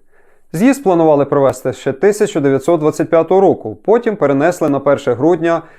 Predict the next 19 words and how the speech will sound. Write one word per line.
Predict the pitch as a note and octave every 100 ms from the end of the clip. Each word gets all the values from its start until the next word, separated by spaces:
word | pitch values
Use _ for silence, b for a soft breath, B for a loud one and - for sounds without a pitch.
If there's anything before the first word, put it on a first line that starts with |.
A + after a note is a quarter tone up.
| B B
тисяча | F#3 F#3 F#3 F3+
дев'ятсот | E3+ E3+ F#3 E3
двадцять | F3+ G3+ G3+
сьомого | F3 B2+ A2+
року, | A2 - - G2 b b b
але | - C#3 C#3+
й |
тоді | C#3+ B2 E3+
він | G3+ F#3
не | F3
відбувся. | F3 C#3+ A#2+ - A#2 G2+ _ b b -
Мабуть, | D#3 F3+ B3 B3 _
ще | - G#3
не | A#3
всіх | A#3 G#3+ -
кобзарів | C3+ B2 F3 A3+
зареєструвала | E3 E3+ - E3+ E3+ E3+ D#3+
так | D#3
звана | B2+ D#3+ E3+ E3